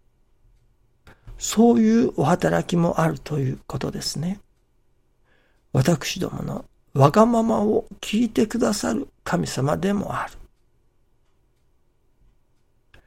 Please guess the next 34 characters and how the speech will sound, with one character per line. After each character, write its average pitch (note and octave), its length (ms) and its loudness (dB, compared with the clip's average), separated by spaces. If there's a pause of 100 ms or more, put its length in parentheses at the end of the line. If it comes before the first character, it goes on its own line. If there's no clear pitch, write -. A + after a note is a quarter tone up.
(560)
神 D#3 220 4
様 C3 280 4
の C#3 260 4
願 G3 420 4
い F#3 60 2
だ E3 160 -2
け G#3+ 160 0
を A#3 180 0
聞 - 200 -8
く - 140 -8 (600)
と F3+ 220 4
い G3 120 6
う A3+ 240 0
信 F3+ 340 0
心 C#3+ 300 -6
で F2 140 0
は C#2+ 180 0
な C#2+ 160 -4
く、 - 180 -16 (500)
神 C#4 280 0
様 G#3 320 4
の G3 160 2
方 G#3+ 320 0
が - 220 -4 (240)
私 A#3+ 600 0
ど F#3+ 140 4
も D3 120 0
の C#3 200 -2
わ D3 160 2
が A3+ 160 4
ま A3+ 160 2
ま A3 140 2
な G#3 180 2
願 A3 180 0